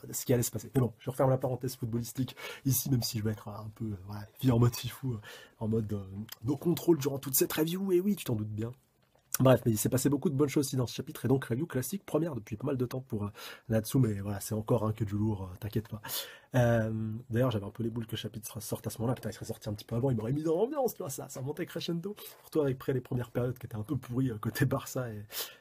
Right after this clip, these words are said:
enfin, Barça, même s'il y avait un zéro, tu vois, et, et surtout côté Liverpool, mais putain, quelle deuxième mi-temps. Alors, suivez-moi sur Snap, hein, si vous voulez voir mes, mes réactions. Bref,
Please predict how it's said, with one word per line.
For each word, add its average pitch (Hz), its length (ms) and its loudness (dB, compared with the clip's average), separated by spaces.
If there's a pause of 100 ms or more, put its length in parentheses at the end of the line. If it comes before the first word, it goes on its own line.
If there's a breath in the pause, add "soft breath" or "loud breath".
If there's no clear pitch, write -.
enfin, 101 120 -6
Barça, 104 240 -4
même 107 100 0
s'il 107 160 -6
y 104 40 -4
avait 98 120 -10
un 104 80 -4
zéro, 113 220 0
tu - 80 -14
vois, 101 120 -10
et, 98 460 -12
et - 20 0
surtout - 300 -6
côté 117 200 -2
Liverpool, 113 420 0
mais 92 80 -6 (100)
putain, - 240 -12
quelle 95 200 -12
deuxième 107 240 0
mi-temps. 107 280 -6 (260)
Alors, 110 120 -2
suivez-moi 127 300 6
sur - 180 -4
Snap, 127 220 2
hein, 120 40 0
si - 100 -2
vous 110 60 0
voulez 110 80 0
voir 104 140 -2
mes, 95 220 -2
mes 104 80 -6
réactions. 110 360 -4 (540 loud breath)
Bref, - 280 2